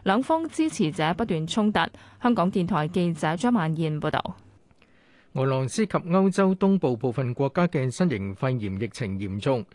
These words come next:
Speaker 2: 俄羅斯單日確診三萬七千幾宗新型肺炎個案，再創新高，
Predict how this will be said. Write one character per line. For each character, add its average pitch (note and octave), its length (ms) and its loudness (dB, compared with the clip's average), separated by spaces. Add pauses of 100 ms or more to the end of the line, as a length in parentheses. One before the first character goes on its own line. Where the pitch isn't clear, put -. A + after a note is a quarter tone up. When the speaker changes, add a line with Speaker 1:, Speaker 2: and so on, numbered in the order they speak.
(300)
Speaker 2:
俄 A#2+ 120 0
羅 A2+ 220 -2
斯 F#3 220 0
單 F3+ 220 4
日 D3 80 0
確 C3 200 -2
診 C3 260 -4
三 E3+ 260 2
萬 A#2+ 220 0
七 C#3 120 -2
千 F3+ 260 2
幾 A#2 180 -6
宗 F3 220 2
新 F3+ 180 2
型 G2 240 -6
肺 C3 200 -4
炎 G2+ 240 -6
個 C3+ 120 -2 (160)
案， B2+ 220 0
再 C#3 200 0
創 C3 300 -2
新 D#3+ 180 2
高， D#3 220 2